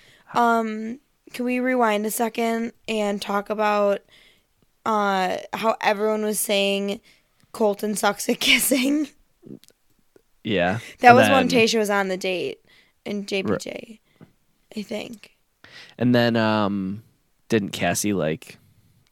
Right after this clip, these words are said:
Speaker 2: Instagram them kissing or something?
Speaker 1: No, well, she probably did, but, um, someone tweeted, cue an Instagram post of Cassie with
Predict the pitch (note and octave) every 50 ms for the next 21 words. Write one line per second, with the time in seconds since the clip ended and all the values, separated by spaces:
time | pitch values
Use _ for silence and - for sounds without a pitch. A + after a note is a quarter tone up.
0 | _ _ _ _ _ _ _ _ _ _ _ _ _ _ - A2+ A2 F#2 - -
1 | G#2+ F2+ G2+ F2+ F#2 F#2+ F2+ F2 E2 E2 - - F#2+ - G2 G2 G2+ G#2 A2 -
2 | G2 - - F#2+ - G#2 - _ _ - A#3+ B3 B3 B3 B3 A#3+ A#3 A3 - -
3 | A#3+ A#3 A3+ A3+ - - A#3 - - A#3 A3+ A3 G#3+ G3+ G3 G#3 G3+ G3 F#3+ G3
4 | F#3+ F#3 - A3 G#3+ G3+ F#3+ F#3+ - - _ _ - A3 G#3+ G#3+ G3+ G3 F#3+ F#3
5 | F#3+ F#3+ G3 - - - - - - A#3 A#3 A#3 A3+ A#3 - _ - - - -
6 | A3+ B3+ A#3+ A#3+ A#3 A3+ G#3+ G3+ G3 G3 G3 G3 - - _ _ _ - - -
7 | - - A3+ A3+ A3 A3 G#3+ G#3+ - - _ _ _ _ - G3+ G#3+ - - G#3
8 | G3+ - - - G#3+ G#3+ G#3 G#3 G3 G3 G3 - - A3+ G#3 G#3 G#3 G3 - -
9 | - - - G#3 G3 - - - A#3 A3+ G3+ G#3 G3 - - G#3+ G3+ G#3 G3+ G3+
10 | G#3+ - - - - - - _ _ _ _ _ _ _ _ _ _ _ - _
11 | _ - A3+ A3+ G#3+ G#3 G3+ G#3